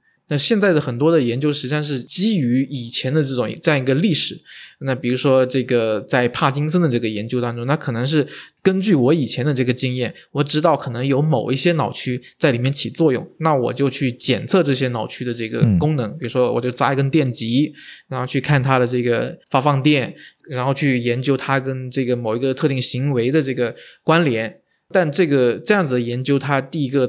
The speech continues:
Speaker 1: 它就失去了跟整体的关系。也许其他的脑区也很重要，或者是有一些其他的这个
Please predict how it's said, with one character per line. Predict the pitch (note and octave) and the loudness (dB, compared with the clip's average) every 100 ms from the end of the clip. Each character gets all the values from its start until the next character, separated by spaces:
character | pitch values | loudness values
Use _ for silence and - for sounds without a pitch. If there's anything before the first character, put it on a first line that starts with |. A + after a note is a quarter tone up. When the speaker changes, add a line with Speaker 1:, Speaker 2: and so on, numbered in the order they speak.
| - | -2
Speaker 1:
它 | - | -6
就 | C3+ C3 | -2 -2
失 | - - D#3+ | 0 -2 -2
去 | - | 0
了 | C#3 A#2 | 2 2
跟 | C#3 C3+ | 0 -4
整 | C3+ B2 D#3+ | -2 0 0
体 | B2+ | -2
的 | A2 | -2
关 | C3 C#3 | -2 0
系。 | D3+ A2+ - - - _ | -2 -4 -10 -20 -20 _
也 | C#3 G3 | 2 4
许 | A#3+ D3+ A2+ G#2 - | 2 -2 -4 -6 -6
其 | - C#3 | -6 -2
他 | G3 A3+ | 0 0
的 | |
脑 | D#3 A2 | 0 -2
区 | - C3+ | -6 0
也 | C#3+ | 2
很 | F#3 B2 | 0 -2
重 | B2+ | -4
要， | A#2 G#2 - - | -4 -6 -10 -14
或 | - D#3+ | 0 0
者 | C3+ B2 | 2 -4
是 | C#3 B2+ | -2 -2
有 | B2+ | 0
一 | |
些 | B2+ | 0
其 | C3 - | 0 0
他 | C#3 F3 | 2 2
的 | E3 | 4
这 | C3+ B2 | 2 2
个 | B2 A#2 | 2 0